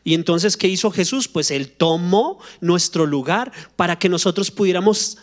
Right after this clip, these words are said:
ser dueños de esa sanidad y de esa salud divina. Para, yo sé que si, si hablamos un poco acerca de, de, de las experiencias que nosotros hemos tenido acerca de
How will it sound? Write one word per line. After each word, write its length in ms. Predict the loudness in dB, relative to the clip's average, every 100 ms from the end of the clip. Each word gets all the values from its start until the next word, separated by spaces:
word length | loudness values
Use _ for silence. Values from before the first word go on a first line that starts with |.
| -8
ser 340 | -2 0 0
dueños 380 | 0 0 0 0
de 80 | 0
esa 180 | -2 -2
sanidad 640 | 0 0 0 -2 -4 -6 -12 -20 -12
y 120 | -4 0
de 160 | 0
esa 200 | 0 -2
salud 320 | -2 -2 -4
divina. 520 | -4 -6 -4 -2 -4 -10 _ _ _ _ _ _ _ _ _ _ _ _ _ _ _ _ _ _ _ _ _ _ _ _ _ _ _ _ _ _ -4
Para, 440 | 0 2 2 0 -6 -20 _ _
yo 140 | -6 -4
sé 140 | -4
que 100 | -4
si, 300 | -2 -4 -4
si 160 | 0 2
hablamos 400 | 2 0 -2 -2
un 100 | 2
poco 300 | 0 2 -2
acerca 400 | -2 -4 -2 -2
de, 240 | 0 -4
de, 400 | -4 -4 -4 -8
de 380 | -8 -6 -6 -10 _ -10
las 340 | -4 -2 -2
experiencias 720 | -2 -2 -2 0 -2 -2 -4
que 140 | -2 0
nosotros 460 | 0 -2 -4 -4
hemos 260 | -2 -2 0
tenido 320 | 0 0 -2
acerca 420 | -2 -4 -2 -2
de 200 | 0 -2